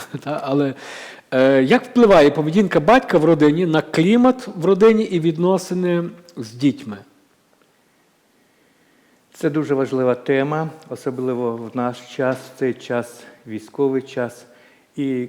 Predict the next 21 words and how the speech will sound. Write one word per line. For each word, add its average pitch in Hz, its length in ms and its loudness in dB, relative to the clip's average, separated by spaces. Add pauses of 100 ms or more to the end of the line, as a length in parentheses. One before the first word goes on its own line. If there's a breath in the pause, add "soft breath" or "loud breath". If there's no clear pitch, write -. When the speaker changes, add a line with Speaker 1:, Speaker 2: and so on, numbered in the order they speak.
Speaker 2:
колись 165 460 -4
мене 120 360 -4 (200)
зацікавило 113 840 -6
місце, 147 360 -8
яке 110 180 -6
записане 104 520 -10
в - 20 -16
Біблії, 156 560 -8 (480 soft breath)
е, 113 380 -10 (840)
і 143 200 0
не 127 160 -2
тільки 165 400 -6
зацікавило, 143 1040 -2
а 120 460 -2 (100)
зараз 135 380 -2
бентежить. 117 640 -6
Я 165 60 0
хочу 143 280 -10
його 120 120 -6
зачитати 95 500 -10 (160)
коротко, 117 680 -4